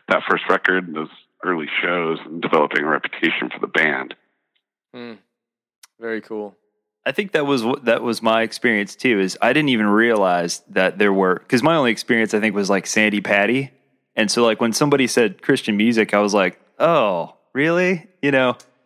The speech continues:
Speaker 3: So I didn't know until I had some friends after I moved who introduced me to, you know, there's, like, Christian metal and, and, like, Christian punk or whatever. And I still, I'm kinda like you, I think, where I'm like, "What does that even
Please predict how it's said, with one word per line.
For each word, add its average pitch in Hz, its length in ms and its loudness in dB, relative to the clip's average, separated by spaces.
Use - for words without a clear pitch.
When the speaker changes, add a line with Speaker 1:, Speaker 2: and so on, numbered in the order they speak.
Speaker 3:
So - 100 0
I 160 80 4
didn't 180 220 -2
know 127 180 2
until 120 520 2
I 110 100 2
had 123 140 0
some 107 140 -2
friends 127 380 0
after 107 240 2
I 101 100 2
moved 110 480 0
who 107 120 4
introduced 104 500 0
me 104 140 2
to, 92 580 0
you 113 120 2
know, 101 80 2
there's, 143 180 2
like, 117 140 2
Christian 104 400 0
metal 107 340 2
and, 90 180 -4
and, 95 120 -6
like, 92 120 -6
Christian 107 320 -4
punk 131 320 -2
or 110 60 4
whatever. 95 460 2
And 127 120 2
I 135 60 2
still, 139 280 0
I'm 107 140 0
kinda 123 220 0
like 107 220 0
you, 113 160 4
I 101 60 2
think, 107 260 -4
where 107 100 4
I'm 104 100 0
like, 101 180 0
"What 127 80 0
does 160 120 -2
that 170 120 2
even 104 380 -2